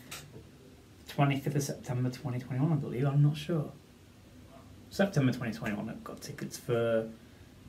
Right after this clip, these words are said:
Ed show when they went on sale, and yeah, I went with my, I went with my parents, my mum and dad,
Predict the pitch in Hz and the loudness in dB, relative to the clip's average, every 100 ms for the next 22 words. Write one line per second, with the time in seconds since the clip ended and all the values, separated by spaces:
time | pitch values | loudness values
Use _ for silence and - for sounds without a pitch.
0 | - 120 - - 113 113 113 110 107 110 | -8 -4 -2 -2 0 0 0 -2 -2 -4
1 | 113 - 117 113 113 113 - - - - | -6 -2 0 2 2 -2 -12 -20 -20 -20
2 | - - - - 120 117 117 123 113 - | -20 -18 -18 -12 -8 -6 -2 0 0 -4
3 | - - - - - - - - - 151 | -14 -20 -20 -20 -20 -20 -20 -10 6 6
4 | - - 160 151 147 - 143 143 165 165 | 6 6 10 10 8 2 4 6 6 8
5 | 151 135 123 127 127 139 143 - 127 127 | 6 6 6 6 8 8 6 4 4 6
6 | 127 120 110 131 | 6 4 4 2